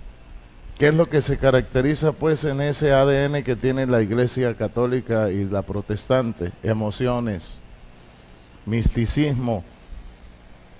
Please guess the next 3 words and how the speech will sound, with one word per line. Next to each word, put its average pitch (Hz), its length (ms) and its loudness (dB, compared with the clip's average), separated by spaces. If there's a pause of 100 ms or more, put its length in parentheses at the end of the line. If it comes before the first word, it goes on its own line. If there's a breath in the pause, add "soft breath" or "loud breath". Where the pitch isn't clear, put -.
(1400)
¿Me 104 100 0
hago 135 200 4
entender? 143 440 2